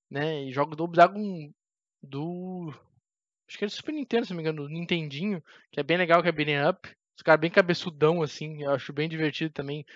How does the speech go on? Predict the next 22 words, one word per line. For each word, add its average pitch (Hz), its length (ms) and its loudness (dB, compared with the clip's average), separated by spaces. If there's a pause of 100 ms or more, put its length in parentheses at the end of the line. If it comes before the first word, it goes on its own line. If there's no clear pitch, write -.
(140)
Jogo 190 320 2
Mario 175 400 8
World, 165 360 2
hein? 156 80 -6
Até 170 200 0
hoje 165 360 -2
jogo 147 280 -2
também, 147 320 -6
tem 147 100 -6
até 156 160 2
vídeo 160 200 -4
no 151 60 -10
meu 156 100 -4
canal. 156 440 0 (460)
E 170 100 -4
vocês, 185 340 4
pra 190 140 2
vocês, 160 340 0
o 139 40 -12
gráfico 160 360 10
importa 156 420 6
mesmo? 165 380 2